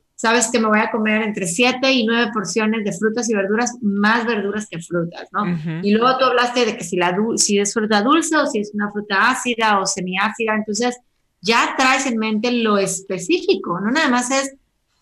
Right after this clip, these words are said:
Speaker 1: "Híjole, ya no supe qué me comí", o, o "Me comí mis ocho porciones de fruta cuando eran tres".
Speaker 2: <laughs>
Speaker 1: Necesitas también hacerlo específico, este regreso,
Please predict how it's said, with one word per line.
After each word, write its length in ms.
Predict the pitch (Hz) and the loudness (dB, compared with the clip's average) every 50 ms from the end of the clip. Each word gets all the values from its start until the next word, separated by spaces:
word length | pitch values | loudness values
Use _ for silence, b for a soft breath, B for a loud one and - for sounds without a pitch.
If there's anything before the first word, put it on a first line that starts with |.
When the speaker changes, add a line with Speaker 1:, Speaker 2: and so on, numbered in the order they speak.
| _ _ _ _ - | _ _ _ _ -14
Speaker 1:
"Híjole, 400 | - - 220 208 254 226 202 196 | -10 -8 -6 -4 -2 -2 0 0
ya 100 | 202 208 | 0 0
no 100 | 226 247 | -2 -2
supe 260 | 226 247 214 240 240 | -4 -4 -4 -4 -4
qué 100 | - 240 | -2 -2
me 140 | 214 233 220 | -2 -2 -4
comí", 320 | 220 208 202 202 208 214 214 | -4 -4 -2 -2 0 0 0
o, 140 | 196 170 170 - | -2 -4 -6 -10
o 160 | - 180 175 | -10 -8 -8
"Me 160 | 170 180 180 170 | -8 -8 -8 -8
comí 440 | 175 180 190 202 220 233 247 254 | -8 -6 -4 -4 -2 0 0 0
mis 340 | 226 214 208 202 196 175 165 | 0 0 -2 -2 -2 -2 -2
ocho 200 | 226 220 226 247 208 | -4 -4 -4 -4 -4
porciones 380 | 220 196 190 214 208 226 214 | -4 -4 -2 0 -2 -2 -2
de 100 | 214 196 | -4 -4
fruta 340 | - 214 214 208 - 233 226 | -4 -4 -6 -6 -6 -8 -6
cuando 220 | 226 202 190 190 196 | -6 -6 -4 -2 -2
eran 220 | 202 214 214 208 | -2 -2 -2 -2
tres". 360 | 208 208 214 214 208 - - - _ _ _ - | -2 -2 0 0 -2 -4 -8 -12 _ _ _ -10
Speaker 2:
<laughs> 340 | 190 185 190 185 180 139 180 | -10 -10 -8 -8 -8 -6 -4
Speaker 1:
Necesitas 300 | 196 233 220 - - - _ _ _ _ _ _ _ _ _ | -2 -2 -4 -4 -8 -14 _ _ _ _ _ _ _ _ _
también 280 | - 247 240 247 240 254 | -16 -12 -12 -10 -6 -6
hacerlo 340 | 262 247 - 262 254 247 254 | -6 -6 -4 -6 -4 -4 -4
específico, 880 | 254 - - 220 - - - 330 - - 302 233 - - 208 170 - - | -6 -6 -8 -10 -10 -8 -6 -6 -6 -6 -6 -8 -6 -4 -6 -6 -4 -4
este 300 | 214 214 208 - 262 233 | -4 -4 -4 -4 -6 -6
regreso, 800 | 226 220 196 208 202 214 226 220 214 - 240 269 285 277 - - | -4 -4 -4 -2 -2 -4 -4 -6 -6 -6 -4 -4 -6 -8 -12 -18